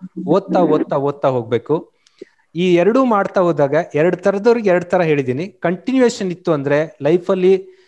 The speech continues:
ಆ, ನಲವತ್ತೈದು ವರ್ಷದವರೆಗೂ job ಕೊಡುತ್ತೆ ಭಾರತ ಸರ್ಕಾರದಲ್ಲಿ, ಕರ್ನಾಟಕದಲ್ಲಿ. highest education means ಒಂದು ಎಂ ಎ ಆಗಿದೆ, ಒಂದ್ net ಸ್ಲೆಟ್ ಆಗಿದೆ ಅಂದ್ರೆ ನಲವತ್ತೈದು ವರ್ಷ, ಫಾರ್ಟಿ ಫೈವ್ year.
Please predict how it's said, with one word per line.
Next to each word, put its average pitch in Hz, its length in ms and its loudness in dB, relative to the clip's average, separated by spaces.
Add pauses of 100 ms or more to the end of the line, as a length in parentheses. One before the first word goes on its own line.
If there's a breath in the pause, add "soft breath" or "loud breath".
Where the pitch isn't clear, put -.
(280 loud breath)
ಆ, 156 100 -2
ನಲವತ್ತೈದು 208 800 2
ವರ್ಷದವರೆಗೂ 196 380 2
job 160 240 0
ಕೊಡುತ್ತೆ 139 560 -4
ಭಾರತ 139 280 -2
ಸರ್ಕಾರದಲ್ಲಿ, 151 680 -2
ಕರ್ನಾಟಕದಲ್ಲಿ. 147 880 -4 (840)
highest 196 340 2
education 160 520 -2
means 156 500 0 (400 loud breath)
ಒಂದು 156 160 0
ಎಂ 180 280 0
ಎ 220 40 4
ಆಗಿದೆ, 190 760 -2
ಒಂದ್ 156 160 -2
net 170 220 -2
ಸ್ಲೆಟ್ 196 340 -2
ಆಗಿದೆ 160 240 0
ಅಂದ್ರೆ 180 160 -2
ನಲವತ್ತೈದು 160 680 -4
ವರ್ಷ, 135 220 -6 (140)
ಫಾರ್ಟಿ 139 260 -4
ಫೈವ್ 143 300 -4
year. 120 240 -8